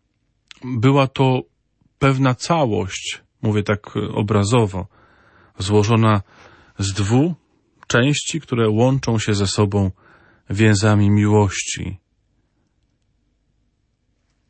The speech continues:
Jesteśmy zróżnicowani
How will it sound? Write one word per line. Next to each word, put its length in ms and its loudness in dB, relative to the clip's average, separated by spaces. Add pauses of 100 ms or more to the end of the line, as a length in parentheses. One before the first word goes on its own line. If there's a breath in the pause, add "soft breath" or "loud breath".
(1300)
Jesteśmy 420 0
zróżnicowani 920 0